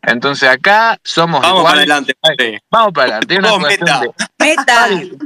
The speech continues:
Speaker 1: <laughs> de, de paridad y, y somos tan importantes como la Unión Cívica, somos tan importantes como el pro, como todos los otros espacios. Así que eso, eso es sumamente,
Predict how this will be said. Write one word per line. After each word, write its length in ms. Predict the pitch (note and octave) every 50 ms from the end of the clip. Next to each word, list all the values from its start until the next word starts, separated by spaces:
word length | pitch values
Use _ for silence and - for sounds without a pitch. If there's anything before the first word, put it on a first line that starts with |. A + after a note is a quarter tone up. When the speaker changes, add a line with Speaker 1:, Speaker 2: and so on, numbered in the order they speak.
| D4+ - - -
Speaker 1:
<laughs> 960 | F#3+ F#3+ - - B3 G3 - A#3 G3 F#3+ - F#3+ D#3+ - - - G#3+ - -
de, 60 | D3
de 60 | C3
paridad 680 | - - - - - B3+ A#3 F#3+ E3+ G3 G3 G3 G3 G3+ _ _ - - - - _
y, 960 | - D3+ D3+ D3+ C#3+ C3+ C3 B2 A#2 A#2 A2+ G#2+ G#2+ - F#2+ - - - - C3+
y 40 | C3
somos 360 | - G#3 G#3+ G3 F3+ C#3+ - _
tan 220 | - G3+ G#3+ G#3 G3+
importantes 500 | F#3+ D#3+ D#3 D3+ D3 D3+ D3+ C#3+ D3 B2
como 200 | A#2+ A#2+ A#2 A#2+
la 60 | B2
Unión 200 | B2+ B2+ B2 A2+
Cívica, 480 | - - F3+ F3+ F3+ E3+ E3+ E3 D3+
somos 260 | - D#3 D3 C3 A2 - _ -
tan 180 | G#3 G3+ G3+ F#3
importantes 560 | E3 C#3+ C#3+ C#3 B2+ B2+ C3+ C3+ B2+ C3+ -
como 200 | A#2+ A#2 G#2+ G2+
el 80 | G2+ -
pro, 320 | - - D#3+ E3 E3+ F3
como 260 | E3 D3+ B2+ A2+ G#2+
todos 300 | F#2+ _ - F3+ F3 E3
los 100 | D#3 C3+
otros 260 | B2 B2+ - A#2 A2 G#2
espacios. 520 | G#2 - - - - - - - - - - - - - - - - -
Así 320 | - A2 A2+ - B2+ A#2
que 480 | - A2+ A2+ A2 A2 G#2+ G#2 - B2 C#3+
eso, 440 | C#3 - - D3+ C3 A#2 G#2+ G2+ G2
eso 240 | A#2+ - - C#3+ C3+
es 120 | A#2+ -
sumamente, 960 | - - D3+ D3 C#3+ C#3 B2+ B2 B2+ C3 B2+ C3 A#2+ A2 G#2 G2+ G#2 A2